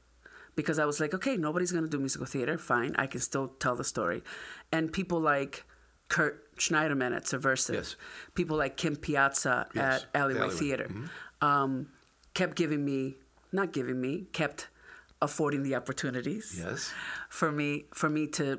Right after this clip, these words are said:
Speaker 1: be in plays there. And then, um, John Elston saw me doing something, doing Twilight at Subversive. And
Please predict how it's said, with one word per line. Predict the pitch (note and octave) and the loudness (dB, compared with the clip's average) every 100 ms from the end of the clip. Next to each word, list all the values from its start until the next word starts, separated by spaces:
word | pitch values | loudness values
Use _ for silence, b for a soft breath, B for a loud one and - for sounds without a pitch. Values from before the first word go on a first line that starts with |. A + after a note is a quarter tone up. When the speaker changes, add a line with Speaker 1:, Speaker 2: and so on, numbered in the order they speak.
| - | -4
Speaker 1:
be | C#3+ D3+ | -2 0
in | C#3 | 0
plays | C3+ C3+ C3 C3 | -2 -2 0 -2
there. | C#3+ C3 B2 F3+ - B B B - | -2 0 0 -2 -6 B B B -2
And | D3+ D3 | 0 0
then, | C#3 C#3+ C#3 C3+ - - | 0 4 4 2 0 0
um, | C#3 C3+ C#3 - | 2 2 -2 -4
John | C#3+ D3 C#3 | 2 2 2
Elston | B2+ - D3+ C#3+ | 2 2 0 2
saw | - C#3 C3+ | 2 2 2
me | C3+ C3+ C#3+ - D3 | 0 -2 -4 -8 -2
doing | C3+ C3 | 0 0
something, | B2+ C3 C3 C#3 C3 C3+ C#3+ _ _ D#3 | 2 0 0 -2 -2 -4 -8 _ _ -2
doing | D3 C#3 | 0 0
Twilight | - C#3+ C3+ C3+ C3 - _ _ - | 2 2 4 2 0 -6 _ _ -4
at | D3 | 0
Subversive. | D#3 C#3 B2 - G3 - B B B E3 | 2 4 4 4 2 -4 B B B 0
And | D3 C#3 C3 | 2 2 0